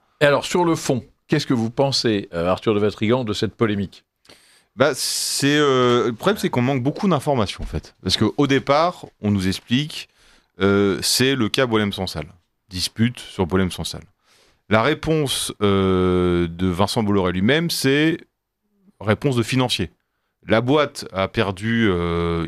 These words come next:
Speaker 2: ils sont passés de quinze millions de chiffres à douze.
Speaker 1: Oui.
Speaker 2: Et Olivier Nora a un, son salaire qui est, euh, de un milliard, un million virgule zéro dix-sept. J'avais, j'avais mis
Speaker 1: Ah.
Speaker 2: la précision.
Speaker 1: Il est passé, oui, de huit cent mille euros par an à
Speaker 2: Oui.
Speaker 1: un million.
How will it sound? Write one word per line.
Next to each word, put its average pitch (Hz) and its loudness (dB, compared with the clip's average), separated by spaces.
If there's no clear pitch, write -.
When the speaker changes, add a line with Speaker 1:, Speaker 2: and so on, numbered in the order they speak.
Speaker 2:
ils 78 -12
sont 95 -6
passés 104 -2
de 95 -4
quinze 98 -2
millions 101 -2
de 98 -2
chiffres - -2
à 87 0
douze. 165 0
Speaker 1:
Oui. 78 -20
Speaker 2:
Et 135 4
Olivier 98 0
Nora 107 2
a 92 0
un, 87 -2
son - -4
salaire 113 2
qui 95 -2
est, 110 2
euh, 107 2
de 90 -2
un 95 2
milliard, 104 0
un 120 2
million 117 0
virgule 110 -2
zéro 113 2
dix-sept. 101 -4
J'avais, 92 -2
j'avais 92 0
mis 101 4
Speaker 1:
Ah. 101 4
Speaker 2:
la 104 2
précision. 101 -2
Speaker 1:
Il 120 4
est 123 4
passé, 127 0
oui, 131 2
de 117 2
huit 135 2
cent 151 0
mille 139 0
euros 117 2
par 113 0
an 147 2
à 117 4
Speaker 2:
Oui. 110 4
Speaker 1:
un - -2
million. 98 -2